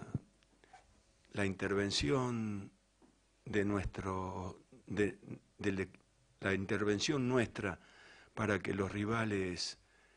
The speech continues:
eh, conviertan, eh, es elocuente. Eh, y la, la diferencia entre situaciones recibidas y situaciones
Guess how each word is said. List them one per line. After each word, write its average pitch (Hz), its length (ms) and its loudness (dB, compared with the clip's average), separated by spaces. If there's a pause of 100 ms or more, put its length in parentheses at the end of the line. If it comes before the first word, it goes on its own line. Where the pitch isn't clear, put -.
(120)
eh, 82 600 -6 (720)
conviertan, 123 760 2 (880)
eh, 90 680 -8 (120)
es - 220 2
elocuente. 92 680 0 (680)
Eh, 80 800 -8 (380)
y 110 180 4
la, 92 720 2 (380)
la 107 120 4
diferencia 107 680 4
entre 98 300 -2
situaciones 101 1120 -2 (160)
recibidas 101 800 2
y 98 80 -2
situaciones 98 1080 0